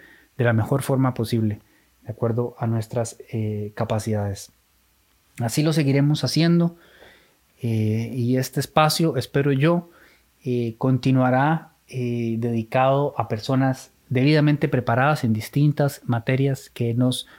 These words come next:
conciernen y preocupan, eh, a lo largo de esta pandemia. Así que,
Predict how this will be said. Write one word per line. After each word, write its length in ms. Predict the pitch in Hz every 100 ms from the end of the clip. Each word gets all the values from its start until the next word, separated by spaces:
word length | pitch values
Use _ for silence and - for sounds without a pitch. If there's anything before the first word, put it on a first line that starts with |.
| _
conciernen 440 | - 113 135 135 127
y 60 |
preocupan, 560 | 117 113 127 131 127 - -
eh, 300 | 113 107 107 - _
a 120 | - 113
lo 60 |
largo 240 | 113 120 120
de 80 |
esta 180 | 127 147
pandemia. 460 | 160 180 196 185 185 - - - - - _
Así 260 | 120 113 123
que, 840 | - 135 123 113 113 113 113 113